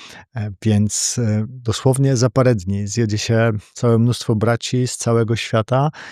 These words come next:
po to, żeby obradować i stawać, e, przed sobą i próbować, e, znaleźć taką najlepszą drogę dla nas. Więc z perspektywy naszego życia dominikańskiego, w szczególności naszego życia teraz w konwencie krakowskim Świętej Trójcy,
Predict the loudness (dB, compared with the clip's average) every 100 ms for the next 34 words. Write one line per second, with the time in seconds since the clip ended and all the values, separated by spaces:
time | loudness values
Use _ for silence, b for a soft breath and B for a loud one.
0 | B B -4 0 0 2 2 2 2 2
1 | 2 2 2 0 -4 -6 -2 2 2 2
2 | 0 -2 -2 0 -2 -2 -4 -2 0 0
3 | -2 -4 -4 -4 -4 -2 0 2 2 0
4 | -2 -2 0 0 0 -2 -4 -6 -4 0
5 | 0 2 2 2 0 -2 -4 -2 0 2
6 | 2 0 0 0 0 0 0 -2 -2 -4
7 | -10 -18 B B B B B 2 2 -2
8 | -10 b b b -8 -6 -6 -4 -2 0
9 | 2 2 0 -2 0 0 0 0 0 2
10 | 0 2 -2 0 -2 2 2 2 -4 -14
11 | -10 -8 -4 -2 0 0 -2 -2 -2 0
12 | 0 0 0 0 -2 -2 -2 -2 -4 0
13 | 0 2 2 0 -2 -4 -6 -4 -6 -4
14 | -4 -2 -4 -2 -4 -2 0 0 -2 -4
15 | -4